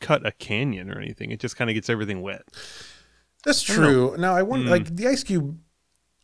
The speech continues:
Speaker 2: it's not very, it's not very he-, it's not, it's not,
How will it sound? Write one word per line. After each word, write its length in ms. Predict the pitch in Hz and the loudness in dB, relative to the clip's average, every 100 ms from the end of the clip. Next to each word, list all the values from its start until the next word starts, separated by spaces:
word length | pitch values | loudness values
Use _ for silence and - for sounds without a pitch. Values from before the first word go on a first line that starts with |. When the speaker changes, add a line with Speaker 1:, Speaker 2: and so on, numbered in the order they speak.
| - | -6
Speaker 2:
it's 120 | 160 | 2
not 180 | 247 139 | 2 4
very, 280 | 151 131 123 - _ | 4 4 0 -12 _
it's 120 | - 247 | -4 0
not 140 | 214 | 2
very 140 | 143 | 2
he-, 120 | 101 123 | 2 0
it's 220 | 165 156 | 0 2
not, 240 | 269 - _ _ | 2 0 _ _
it's 160 | 156 160 | -6 0
not, 280 | 233 226 | 2 0